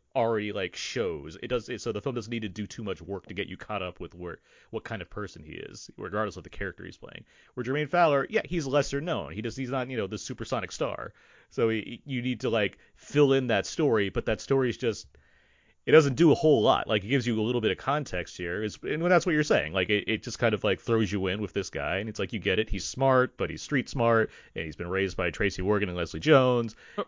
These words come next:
Speaker 2: Right.
Speaker 1: And, like, they're, they're, and, like, and they're funny. We'll get to that, but, like,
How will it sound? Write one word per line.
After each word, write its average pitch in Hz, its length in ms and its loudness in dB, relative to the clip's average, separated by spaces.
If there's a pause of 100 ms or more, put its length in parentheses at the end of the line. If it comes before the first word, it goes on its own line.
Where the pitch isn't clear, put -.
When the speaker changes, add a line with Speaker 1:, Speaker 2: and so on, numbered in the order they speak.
Speaker 2:
Right. 113 180 -4
Speaker 1:
And, - 100 -4
like, 107 220 4
they're, 120 320 2
they're, 120 280 4
and, 123 220 2
like, 113 300 4
and 110 160 4
they're 220 100 10
funny. 101 420 2 (300)
We'll 123 120 2
get 143 160 10
to 107 80 0
that, 104 200 4
but, 117 80 2
like, 113 280 6